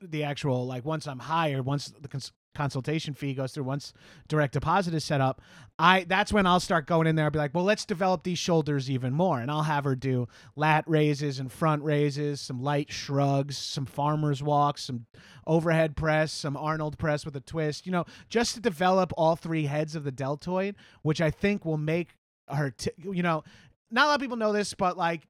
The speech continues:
the delts, yes, very important for shoulder mobility, moving around through life, carrying things overhead and in front of you.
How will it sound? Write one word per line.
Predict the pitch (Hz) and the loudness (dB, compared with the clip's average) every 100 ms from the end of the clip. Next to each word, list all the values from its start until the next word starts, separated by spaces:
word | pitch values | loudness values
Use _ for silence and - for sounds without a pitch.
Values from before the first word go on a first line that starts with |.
| - | -12
the | 160 | -8
delts, | 160 185 196 - 196 | 0 0 0 -6 -4
yes, | 175 147 - - _ - | -2 -2 -6 -12 _ -12
very | 143 180 185 | -6 -4 -4
important | 170 165 170 170 165 | -6 -4 -2 -2 -8
for | 165 160 151 | -6 -4 -4
shoulder | - 165 160 | -6 -4 0
mobility, | 156 143 151 151 147 | 0 2 0 0 -2
moving | 151 151 151 | -4 -6 -4
around | 139 143 139 139 | -4 -4 -4 -6
through | 143 | -4
life, | 135 135 - - - - | -4 -6 -8 -20 -20 -8
carrying | 170 165 160 160 | -2 -2 -2 -4
things | 160 147 139 | -4 -4 -2
overhead | 147 139 139 139 | -4 -2 -4 -4
and | - 143 | -4 -4
in | 135 | -4
front | - 170 | -4 -4
of | 147 | -2
you. | 120 | -4